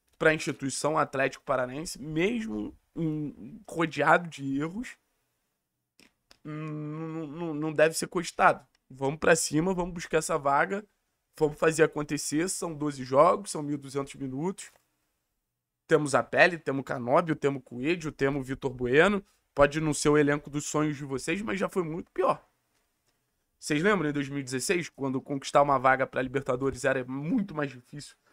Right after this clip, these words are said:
do que é hoje? O elenco que o Atlético tinha era muito pior e foi lá e conquistou. Então vamos buscar. Às vezes é, é na marra, às vezes é na camisa.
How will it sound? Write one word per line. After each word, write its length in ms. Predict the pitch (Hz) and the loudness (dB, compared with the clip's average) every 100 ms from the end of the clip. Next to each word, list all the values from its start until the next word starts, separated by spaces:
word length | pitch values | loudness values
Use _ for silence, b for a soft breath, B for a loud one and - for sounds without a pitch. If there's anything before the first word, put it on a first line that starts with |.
| b b b | b b b
do 140 | 151 147 | -6 -2
que 140 | - | 4
é 60 | 135 | 4
hoje? 380 | 147 180 131 _ _ _ _ _ _ _ _ _ _ | 6 4 0 _ _ _ _ _ _ _ _ _ _
O 120 | 135 | 0
elenco 360 | 135 143 196 - | 4 4 2 0
que 80 | 170 | 6
o 40 | |
Atlético 440 | 147 151 143 - - | 6 8 4 4 -8
tinha 200 | - 190 | 0 2
era 120 | 196 | 0
muito 400 | 165 165 233 320 | -2 -4 -4 -4
pior 420 | 208 165 185 277 b b | -4 2 4 2 b b
e 120 | 180 | -6
foi 180 | 180 202 | 0 2
lá 140 | 160 180 | 4 2
e 40 | |
conquistou. 540 | - - - - 151 _ _ _ _ _ _ _ _ | -2 -12 -14 -12 -14 _ _ _ _ _ _ _ _
Então 220 | 139 165 143 | -4 0 2
vamos 160 | 170 | 0
buscar. 480 | 339 - 277 135 - _ _ - | -2 -2 4 4 2 _ _ -4
Às 200 | 131 123 | -4 -2
vezes 440 | 135 160 214 262 | -2 -2 -4 -2
é, 840 | 165 185 226 240 127 - - - - | 2 2 2 -2 -2 -2 -4 -4 -4
é 100 | 175 | -4
na 100 | 180 | -4
marra, 280 | 269 262 123 | -4 -4 -6
às 80 | 123 | -8
vezes 200 | 135 151 | -6 -2
é 60 | |
na 100 | 170 | -2
camisa. 400 | 180 285 294 190 | -2 -2 -2 -2